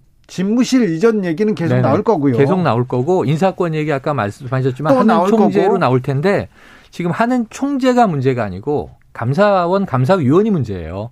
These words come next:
Speaker 2: 장제원 비서실장이 그 하는 총재에 대해서 불만 제기하는 척 하면서 뒤에는 결국 감사원 한 자리가 중요하다 이런 얘기를 하거든요.
Speaker 1: 네.
Speaker 2: 그러니까 지금 이 밀당에 이 시리즈가 있는 건데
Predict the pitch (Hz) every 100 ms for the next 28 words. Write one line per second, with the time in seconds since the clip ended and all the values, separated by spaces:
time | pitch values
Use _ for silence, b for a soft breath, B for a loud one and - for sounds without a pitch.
0 | b b b b 139 147 165 196 131 139
1 | 165 196 175 127 107 127 123 98 107 117
2 | 113 190 - 220 220 208 185 170 - 147
3 | 151 131 131 143 147 143 208 - 196 185
4 | 151 208 208 B B - 175 196 156 139
5 | 127 123 127 127 95 - b b b -
6 | 233 226 208 214 - 156 131 - - 139
7 | 160 147 135 160 175 131 90 104 151 156
8 | B - 190 180 175 180 143 120 180 190
9 | - 196 185 214 190 82 - 120 262 269
10 | 233 220 196 127 151 131 98 147 135